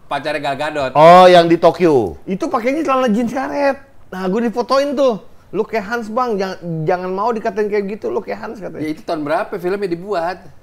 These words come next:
Speaker 3: Ya, nggak tahu. Emang lama?
Speaker 1: Lama.
Speaker 2: Mu-, masalahnya mah masih musim.
Speaker 3: Iya.
Speaker 2: <laughs> Yang pertama, jogger.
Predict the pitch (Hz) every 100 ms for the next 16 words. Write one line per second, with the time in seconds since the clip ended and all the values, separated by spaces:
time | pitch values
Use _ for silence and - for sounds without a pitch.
0 | - - - 87 107 139 110 123 - -
1 | _ - - - - - - - - -
2 | - - 143 190 117 110 123 - - 131
3 | 175 226 175 139 131 123 - - - -
4 | - - 120 135 147 - - 110 - -
5 | - - 110 117 135 127 - 165 151 135
6 | - - - 151 139 147 147 160 156 170
7 | - - - 180 156 - - - - -
8 | 104 104 104 - - 107 135 123 202 -
9 | - - - - - 220 190 - - 135
10 | 156 151 135 165 160 - - - - 123
11 | 123 147 120 90